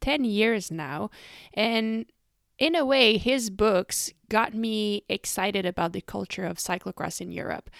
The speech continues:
When I was younger, I would look at them and think, "Oh my God, I really have to go there. I want to see what it's like. I want to experience it." And over the years, I've been working with Balint as a photographer, and he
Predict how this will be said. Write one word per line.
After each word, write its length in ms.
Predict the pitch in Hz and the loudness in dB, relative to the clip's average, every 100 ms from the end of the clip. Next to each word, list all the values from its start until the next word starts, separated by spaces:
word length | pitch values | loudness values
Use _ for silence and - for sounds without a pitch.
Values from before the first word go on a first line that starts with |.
| - - - | -20 -18 -8
When 120 | 202 | -4
I 60 | |
was 160 | 190 185 | -4 -2
younger, 280 | 196 185 185 | -2 -2 -2
I 60 | |
would 160 | 185 - _ _ _ _ - | -2 -4 _ _ _ _ -10
look 280 | 202 311 302 | -2 0 0
at 160 | 196 | 0
them 240 | 202 185 185 | 0 0 0
and 200 | 180 - | -2 -2
think, 380 | 208 196 190 - - | -2 -2 -4 -10 -4
"Oh 80 | 220 | -2
my 120 | 208 | 0
God, 320 | 202 170 - - | 0 0 -2 -2
I 80 | |
really 300 | 196 196 190 | -2 0 -2
have 540 | 190 185 175 175 - - - | -2 2 2 0 -6 -20 -8
to 100 | 180 | -4
go 220 | - 190 | -2 -2
there. 260 | - - - | -2 -4 -2
I 120 | 180 | 0
want 180 | 185 185 | 0 -2
to 60 | 180 | -2
see 260 | - 208 | -2 -2
what 140 | 185 170 | 0 -2
it's 160 | - | 0
like. 160 | 233 208 | -2 0
I 40 | |
want 180 | 196 202 | 0 0
to 60 | 190 | 0
experience 720 | - - 294 277 180 160 - | -4 -2 0 2 2 -2 -6
it." 160 | - - - - - - - | -8 -10 -20 -20 -20 -20 -12
And 200 | 208 196 | -2 -2
over 240 | 190 226 247 | 2 2 2
the 120 | 226 | 2
years, 500 | 214 294 311 294 - | 2 4 4 2 0
I've 160 | 202 202 | -2 0
been 220 | 202 175 | 0 2
working 400 | 214 285 285 247 | 2 0 0 -2
with 180 | 226 202 | -2 -2
Balint 320 | 190 190 190 | 0 0 0
as 160 | 202 196 | -2 -2
a 60 | 190 | -4
photographer, 640 | 202 214 226 214 196 190 - | -4 -2 0 0 0 0 0
and 160 | |
he 60 | 196 | -2